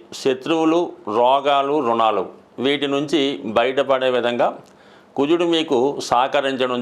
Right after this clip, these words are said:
జరుగుతూ ఉంటుంది. ఇంకా అదేవిధంగా ఈ తృతీయంలో ఉన్నటువంటి కుజుడు భాగ్య రాజ్యస్థానాన్ని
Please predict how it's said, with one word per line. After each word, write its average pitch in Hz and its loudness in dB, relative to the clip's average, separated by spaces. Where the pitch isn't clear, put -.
జరుగుతూ 104 0
ఉంటుంది. 87 -6
ఇంకా 143 0
అదేవిధంగా 151 0
ఈ 123 0
తృతీయంలో 156 0
ఉన్నటువంటి 143 0
కుజుడు 131 2
భాగ్య 139 0
రాజ్యస్థానాన్ని 135 2